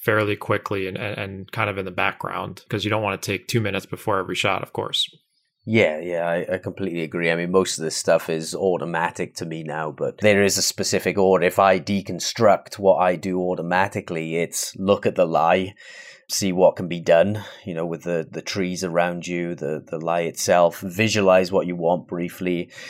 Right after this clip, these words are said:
Speaker 2: Then I, I think about distance first. So how far is it? Wh-, how far is the flag? How far is the back of the green, front of the green? Where's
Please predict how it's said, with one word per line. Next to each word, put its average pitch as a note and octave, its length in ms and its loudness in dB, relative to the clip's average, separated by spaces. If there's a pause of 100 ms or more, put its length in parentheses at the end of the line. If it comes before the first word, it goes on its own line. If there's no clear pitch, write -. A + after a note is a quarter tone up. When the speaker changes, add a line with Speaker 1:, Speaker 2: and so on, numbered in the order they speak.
(200)
Speaker 2:
Then A2 220 6
I, G2+ 220 6
I F#2+ 160 8
think - 360 2
about F#2 320 6
distance G#2 600 0
first. G2 640 2
So F2+ 380 6
how G2 180 4
far F#2+ 460 6
is F#2+ 160 0
it? F#2+ 220 6
Wh-, D2 360 -8
how G2 80 4
far F#2 240 6
is F2 140 -4
the F2+ 80 -4
flag? F#2+ 440 4
How F#2+ 140 4
far F#2 180 4
is F2 120 -2
the F#2+ 80 -4
back F#2 320 2
of F#2 80 -2
the F2 80 -6
green, F2+ 280 -4
front F2+ 320 0
of F2 100 -10
the F2+ 60 -8
green? F2+ 380 -4
Where's G2 360 2